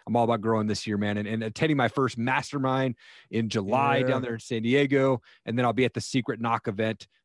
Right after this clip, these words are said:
Speaker 1: there in September with Doctor Greg Reed, man. I'm just super pumped about that stuff there, man.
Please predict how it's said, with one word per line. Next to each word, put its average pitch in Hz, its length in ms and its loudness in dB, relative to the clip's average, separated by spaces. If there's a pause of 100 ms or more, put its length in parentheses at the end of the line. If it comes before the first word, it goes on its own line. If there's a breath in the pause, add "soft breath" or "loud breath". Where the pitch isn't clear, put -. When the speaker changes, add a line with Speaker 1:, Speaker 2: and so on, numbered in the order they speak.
Speaker 1:
there 113 160 2
in 110 80 0
September 120 680 0
with 107 260 -2
Doctor 110 320 0
Greg 104 320 -2
Reed, 98 360 -6
man. 92 240 -8
I'm 90 120 -10
just - 220 -14
super 95 220 -8
pumped 90 280 -10
about 95 240 -8
that 98 140 -12
stuff - 300 -12
there, 98 160 -12
man. 101 280 -14